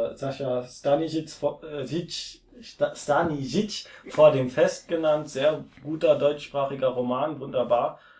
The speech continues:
jedem zu empfehlen. Und, ähm, ja, in diesem Fall jetzt Sibylle Berg, der Roman ist extrem neu, zweitausendvierzehn. Also was ich an, an, an neuer deutscher Literatur oft auszusetzen hab, ist, dass sie,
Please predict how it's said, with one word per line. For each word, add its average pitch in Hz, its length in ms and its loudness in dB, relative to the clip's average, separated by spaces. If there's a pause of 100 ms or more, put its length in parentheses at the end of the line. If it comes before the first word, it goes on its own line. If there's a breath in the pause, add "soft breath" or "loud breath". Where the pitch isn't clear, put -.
(180 loud breath)
jedem 139 280 -4
zu 135 140 -8
empfehlen. 143 520 -2 (1040 loud breath)
Und, 160 420 0
ähm, 139 540 4
ja, 170 440 2
in 139 120 -4
diesem 151 260 -4
Fall 147 220 2
jetzt 143 280 -2
Sibylle 139 500 -4
Berg, 147 460 2
der 127 100 -6
Roman 131 280 -2
ist 123 120 -6
extrem 151 480 -4
neu, 120 180 -2
zweitausendvierzehn. 135 1200 -6 (460 loud breath)
Also 139 240 0
was 170 160 2
ich 180 160 -2
an, 147 120 4
an, 139 220 -4
an 131 340 -4
neuer 156 300 4
deutscher 151 380 0
Literatur 147 580 -2
oft - 160 -4
auszusetzen 131 840 -4
hab, - 260 -4
ist, 147 420 -12
dass 139 320 -4
sie, 135 320 -6